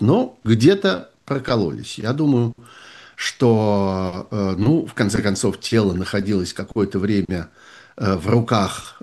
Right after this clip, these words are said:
э, так сказать, в доступе к тем, кто в результате его хоронил, хотя я не сомневаюсь, что его там и охраняли, и следили, и прочее, но,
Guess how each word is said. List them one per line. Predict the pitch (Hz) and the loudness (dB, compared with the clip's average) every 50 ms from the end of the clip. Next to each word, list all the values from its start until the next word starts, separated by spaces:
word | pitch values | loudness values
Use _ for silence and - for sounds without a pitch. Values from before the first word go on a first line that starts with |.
| - - | -10 -6
э, | 107 101 98 95 95 92 92 82 80 - | -2 -2 0 0 -2 -2 -6 -8 -8 -8
так | - 95 - | -8 -8 -8
сказать, | - - 98 85 | -6 -6 -6 -6
в | 80 80 82 | -6 -10 -2
доступе | 87 110 117 120 117 - - - 98 - - 90 78 | 2 4 4 4 2 0 -4 -6 -6 -4 -4 -4 -6
к | - - | -6 -8
тем, | - 113 104 92 | -4 -2 -2 -2
кто | 85 - - - 95 87 | -2 -6 -6 -4 -4 -4
в | 82 80 | -4 -6
результате | 78 90 92 90 87 - 98 90 - - 92 | -6 -4 -6 -6 -2 -2 -4 -4 -2 -6 -6
его | 92 87 85 | -6 -6 -6
хоронил, | - - 98 95 101 104 110 139 175 190 | -6 -6 -2 -2 0 0 2 2 0 0
хотя | - - 107 - - 110 | -2 -2 -6 -4 -2 -2
я | 101 95 | -2 0
не | 87 85 | 0 -2
сомневаюсь, | - - 87 87 90 92 92 87 90 85 78 - | -4 -4 -4 -4 -2 -2 -4 -4 -4 -6 -8 -8
что | - - 82 | -10 -10 -10
его | 80 80 82 80 78 | -8 -8 -8 -10 -10
там | - 87 82 82 | -12 -10 -10 -10
и | 80 | -10
охраняли, | 80 80 - - - 95 92 113 139 160 156 131 107 | -10 -12 -14 -14 -10 -6 -2 -2 0 2 2 2 2
и | 98 90 | 0 -2
следили, | - - 87 82 82 95 127 143 135 110 95 | -4 -6 -6 -6 -4 0 2 2 2 2 2
и | 85 78 | 0 -2
прочее, | - - 147 160 151 - - - 85 85 | -4 -4 -4 -4 -4 -6 -8 -6 -4 -2
но, | 90 120 143 175 - | -2 -2 -2 -4 -6